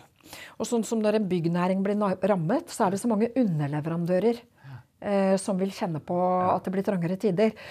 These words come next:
Speaker 1: Så det får en litt sånn dominoeffekt.
Speaker 2: Ja.
Speaker 1: Mm.
Speaker 2: Men litt tilbake til regnskapsbransjen. Du sa det jo nå at det, nå er det spesielt vanskelig, for nå sitter du med nesa ned i års-,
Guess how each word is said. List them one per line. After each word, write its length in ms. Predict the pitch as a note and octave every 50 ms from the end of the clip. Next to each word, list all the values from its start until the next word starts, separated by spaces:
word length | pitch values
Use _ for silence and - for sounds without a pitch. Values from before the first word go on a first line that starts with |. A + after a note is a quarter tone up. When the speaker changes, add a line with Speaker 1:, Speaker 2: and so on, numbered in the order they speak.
| - - -
Speaker 1:
Så 180 | - - A#3 G3+
det 120 | G3+ G#3
får 440 | - - - - G#3+ F#3 F#3 F#3+ G3
en 120 | G3+ G3+
litt 120 | G3 G3 -
sånn 180 | - G3+ F#3
dominoeffekt. 840 | E3 E3+ D#3+ D#3 D#3+ E3+ F#3 F#3 G3+ - C#4+ A#3+ - - - - - - - -
Speaker 2:
Ja. 60 | C#3 C3 - - _ _ _ _ _ - - - -
Speaker 1:
Mm. 200 | G#3+ G3 F3 D#3+
Speaker 2:
Men 200 | D3 D#3+ D#3+ D#3
litt 300 | D3+ D3 D#3 - - -
tilbake 600 | - F3 D#3 C3+ A2 G#2 - - _ - B2 B2
til 460 | - - C3 B2+ B2+ B2+ C3 C3 C3
regnskapsbransjen. 1120 | - - C3+ B2 G2+ F2 - - G2 F#2+ - - A2 G#2 G2+ G2 - - B2 B2 B2 B2 A#2
Du 60 | A#2+
sa 220 | A#2 - A#2+ G#2 G2+
det 100 | G2 A2
jo 140 | A2 A2+ A2
nå 160 | A2 G#2 G2
at 80 | F#2+
det, 300 | - A2 A2 A2 G#2+ A2 A2+
nå 180 | A2 G#2 G2+
er 60 | G#2 G#2
det 80 | G2+
spesielt 320 | - - A#2 - A2+ G#2+ -
vanskelig, 340 | A2+ G#2 F#2+ - - G#2+ G#2+
for 100 | - A2
nå 40 | -
sitter 240 | - G2 - -
du 60 | A2 A2
med 40 | A2 G#2
nesa 160 | - - G#2+
ned 140 | G#2+ G#2 G#2
i 40 |
års-, 300 | G#2+ G2 F#2 F#2 F2+ -